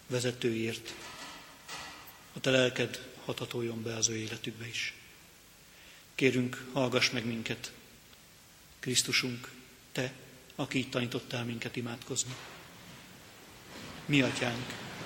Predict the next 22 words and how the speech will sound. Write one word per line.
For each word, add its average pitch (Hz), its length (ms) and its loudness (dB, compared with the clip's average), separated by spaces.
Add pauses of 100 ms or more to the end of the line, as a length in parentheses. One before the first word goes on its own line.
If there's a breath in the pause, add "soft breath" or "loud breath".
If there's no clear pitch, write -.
(280)
aki 139 220 4
a 135 40 12
mennyekben 127 600 6
vagy, 123 300 2 (580)
szenteltessék 127 960 10
meg 123 240 2 (140)
a - 80 -6
te 135 100 2
neved. 120 380 0 (600)
Jöjjön 131 360 10
el 127 100 4
a 123 80 2
te 131 140 2
országod, 123 800 6 (640)
legyen 131 300 6
meg 127 220 4
a 123 80 2
te 127 140 0
akaratod, 120 600 -2 (560)
amint 131 340 0
a 131 40 2
mennyben, 127 500 2